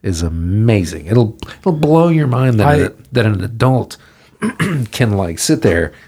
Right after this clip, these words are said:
Speaker 1: and think this is a good thing to post, you know?
Speaker 2: Yeah. Well, you know, they're,
Speaker 1: Daily.
Speaker 2: they're by themselves in a room and there's no one there to say, "Maybe, maybe
Speaker 1: Maybe
Speaker 2: don't,
Speaker 1: not.
Speaker 2: maybe,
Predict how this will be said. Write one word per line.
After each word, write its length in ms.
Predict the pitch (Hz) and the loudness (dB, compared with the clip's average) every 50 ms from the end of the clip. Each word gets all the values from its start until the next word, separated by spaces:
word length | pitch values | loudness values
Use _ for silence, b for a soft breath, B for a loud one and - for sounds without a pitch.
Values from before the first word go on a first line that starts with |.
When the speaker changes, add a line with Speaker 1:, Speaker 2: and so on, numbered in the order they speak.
| B B - | B B -6
Speaker 1:
and 80 | 139 | -2
think 180 | - 147 139 131 | -2 0 0 2
this 180 | - 202 202 - | 2 2 4 2
is 140 | 160 123 | 2 2
a 60 | - 107 | 0 0
good 320 | 107 107 135 139 110 101 | 2 2 2 2 2 2
thing 200 | - 127 110 104 | 0 0 2 2
to 80 | 92 - | -2 -4
post, 640 | - - - 120 101 78 67 - - - - - - B B B B B B B | -4 -4 -2 -2 -2 -2 -2 -6 -8 -8 -8 -10 -16 B B B B B B B
you 120 | 104 110 110 | -2 0 2
know? 240 | 120 123 120 120 120 - - - - | 2 2 0 -2 -4 -8 -12 -10 -4
Speaker 2:
Yeah. 220 | - 190 190 170 - - - - | -2 -2 -2 -2 -6 -10 -4 0
Well, 280 | 170 196 190 196 202 | 2 2 4 2 2
you 140 | 190 165 139 139 | 2 4 2 2
know, 120 | 151 170 180 | 2 0 -2
they're, 360 | - - 131 123 135 139 139 | -4 -4 0 2 2 4 2
Speaker 1:
Daily. 200 | 135 - - - | 0 -2 -4 -8
Speaker 2:
they're 420 | 127 123 123 139 135 131 131 131 117 | -8 -2 0 2 4 4 2 2 0
by 300 | 117 123 117 - 113 117 | -2 -4 -2 -2 0 0
themselves 500 | 120 139 143 139 - - 131 127 135 131 | 0 0 0 0 0 0 0 0 0 2
in 80 | 135 139 | 2 2
a 80 | 127 120 | 0 0
room 560 | 110 107 117 117 127 143 165 175 175 175 - - _ _ _ - _ _ _ - | 0 0 2 2 2 2 2 0 -2 -6 -8 -14 _ _ _ -20 _ _ _ -6
and 100 | 127 123 | -2 -2
there's 140 | 120 113 110 | -2 0 0
no 160 | 117 117 117 | -2 0 0
one 140 | 135 147 147 | 2 2 2
there 160 | 143 139 139 | 2 0 0
to 100 | 131 131 | 0 0
say, 280 | 127 - 131 117 107 - B B B B B B B _ _ - - - _ _ - | 0 0 -2 -2 -4 -6 B B B B B B B _ _ -20 -20 -20 _ _ -8
"Maybe, 260 | 311 285 302 311 277 | -6 -4 -4 -4 -4
maybe 220 | 226 214 240 233 240 | -4 -4 -4 -2 0
Speaker 1:
Maybe 240 | - 202 196 190 190 | 2 2 2 2 2
Speaker 2:
don't, 420 | - - - - - 151 131 117 | 4 4 4 4 4 4 2 2
Speaker 1:
not. 360 | 107 107 107 104 90 85 82 82 | 2 4 2 2 2 0 -4 -6
Speaker 2:
maybe, 460 | - 220 226 226 214 220 220 214 | -6 -6 -8 -8 -8 -8 -8 -10